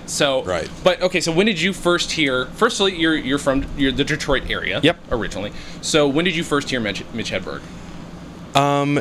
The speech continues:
Speaker 2: it was in someone's dorm room
Speaker 1: Mm-hmm.
Speaker 2: in my, f-,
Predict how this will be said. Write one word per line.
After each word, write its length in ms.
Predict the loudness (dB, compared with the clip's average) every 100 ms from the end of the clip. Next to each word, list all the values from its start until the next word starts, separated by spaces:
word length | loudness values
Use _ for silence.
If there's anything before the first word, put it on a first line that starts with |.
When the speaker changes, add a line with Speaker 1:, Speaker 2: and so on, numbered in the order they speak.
| 2
Speaker 2:
it 200 | 0 2
was 840 | 4 6 6 4 4 2 2 -2 -4 -14 -14 -14 -12 -10 -10 -10 -8 0
in 280 | 2 4 2
someone's 420 | 4 4 4 2
dorm 460 | 2 4 4 4 2
room 380 | 2 2 0 -2
Speaker 1:
Mm-hmm. 680 | 0 0 0 -4 0 2 4
Speaker 2:
in 340 | 2 2 2
my, 220 | 2 2 0
f-, 220 | -2 -2